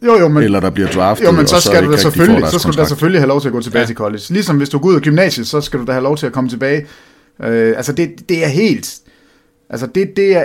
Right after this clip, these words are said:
Speaker 1: en af de ting, hvor jeg tænker, der, der går man galt i byen,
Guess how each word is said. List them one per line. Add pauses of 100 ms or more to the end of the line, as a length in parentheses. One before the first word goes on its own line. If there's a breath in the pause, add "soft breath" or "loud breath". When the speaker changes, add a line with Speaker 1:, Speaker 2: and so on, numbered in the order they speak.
Speaker 1:
en
af
de
ting,
hvor
jeg
tænker, (400)
der, (220)
der
går
man
galt
i
byen,